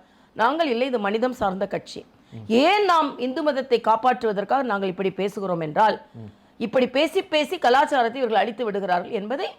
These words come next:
Speaker 1: இன்னும் அதிகமாக வீரியத்தோடு வேகத்தோடு சொல்ல ஆரம்பிக்க வேண்டும் என்ற ஒரு கால சூழ்நிலையில் நாங்கள் இருக்கிறோம்.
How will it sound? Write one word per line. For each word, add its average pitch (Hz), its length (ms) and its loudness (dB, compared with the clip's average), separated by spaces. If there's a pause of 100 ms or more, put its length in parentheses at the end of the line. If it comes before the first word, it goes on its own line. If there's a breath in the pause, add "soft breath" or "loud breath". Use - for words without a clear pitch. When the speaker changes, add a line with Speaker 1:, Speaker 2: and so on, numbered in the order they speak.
(440 soft breath)
Speaker 1:
இன்னும் 330 320 2
அதிகமாக 269 800 0
வீரியத்தோடு 269 840 -2
வேகத்தோடு 254 640 0
சொல்ல 214 260 -2
ஆரம்பிக்க 226 520 0
வேண்டும் 202 240 -8
என்ற 185 140 -6
ஒரு 175 80 -8
கால 226 260 2
சூழ்நிலையில் 202 420 -8
நாங்கள் 170 240 -4
இருக்கிறோம். 190 360 -6